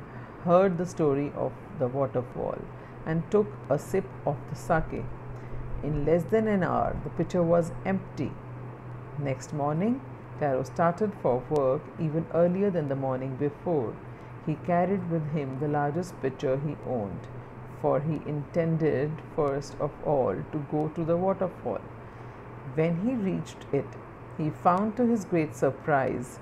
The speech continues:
all his neighbors there. They were carrying pitchers, jars, buckets, anything they could find to hold the magic sake. Then one villager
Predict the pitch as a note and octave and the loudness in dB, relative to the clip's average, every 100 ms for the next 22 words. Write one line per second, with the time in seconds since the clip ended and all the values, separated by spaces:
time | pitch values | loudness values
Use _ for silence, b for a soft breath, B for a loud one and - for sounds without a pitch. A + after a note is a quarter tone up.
0 | - - D#3 F3 G#3+ G3 E3+ D#3 C3 C3+ | -6 2 4 6 4 2 2 2 2 2
1 | C#3 C3 D3+ C#3 F2 - - - - - | 2 0 2 4 4 0 -6 -14 -14 -14
2 | - - D3 C#3 C#3+ - F3 F3 G3 G3+ | -12 -2 2 4 2 2 4 4 4 0
3 | - D3+ - C#3+ C#3 C3+ - D3+ C3 B2+ | 0 -2 0 0 0 -4 0 2 4 4
4 | C3 B2 C#3 C3 A#2 B2 - - - - | 0 2 2 2 0 -4 -8 -14 -14 -4
5 | F3 F#3 F3+ G3+ F#3 - - D3 - - | 0 0 2 0 0 0 -2 -6 -2 0
6 | D3 D3 C#3+ D#3 D3+ C3+ C3 D#3+ C#3 G#2+ | 2 2 -2 -2 0 0 0 0 0 -2
7 | - - - G3+ F#3 - - - - - | -6 -8 -4 -4 -2 -6 -8 -8 -8 -12
8 | B B B B B - D3 D3+ D3 C#3 | B B B B B -8 -2 0 0 2
9 | D#3+ G3 G#3+ G3+ D#3+ D3 C3 | 2 4 4 4 2 2 0